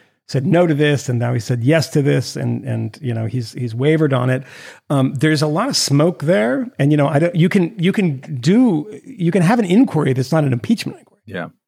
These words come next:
Speaker 1: You start with the inquiry and figure out what's happening, and there's a lot, again, there's a lot of smoke here, and there are two things in particular that should worry people. Um, number one is the text message that says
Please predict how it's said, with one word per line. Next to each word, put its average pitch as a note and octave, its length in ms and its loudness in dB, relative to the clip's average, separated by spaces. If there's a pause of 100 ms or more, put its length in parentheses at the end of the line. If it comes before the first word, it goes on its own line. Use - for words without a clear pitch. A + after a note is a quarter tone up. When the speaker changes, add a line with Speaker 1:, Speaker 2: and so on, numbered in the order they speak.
(140)
Speaker 1:
You D3+ 60 4
start G#3+ 340 0
with G3+ 100 2
the F#3 100 2
inquiry E3 360 2
and C3 140 0
figure D#3+ 340 2
out C#3 120 2
what's B2+ 160 0
happening, D#3+ 500 2
and C#3 80 4
there's C3 120 2
a D3 60 2
lot, C#3+ 360 2
again, D#3 220 0
there's A#2+ 100 0
a C3 80 0
lot C3 280 2
of C3+ 80 -6
smoke F#3+ 300 0
here, C#3+ 320 -4 (420)
and C#3+ 280 2
there C#3+ 60 4
are C#3 40 2
two G#3+ 260 0
things C#3+ 440 2
in C3+ 180 0
particular C3+ 580 -6 (840)
that C3+ 160 -2
should C#3 240 2
worry B2+ 220 2
people. C#3+ 480 -8 (400)
Um, B2 500 -2 (140)
number D3 280 2
one C3 280 2
is A#2+ 280 0
the A#2 440 -2 (100)
text - 300 -4
message C3 340 -6
that C3 160 -12
says A#2+ 340 -4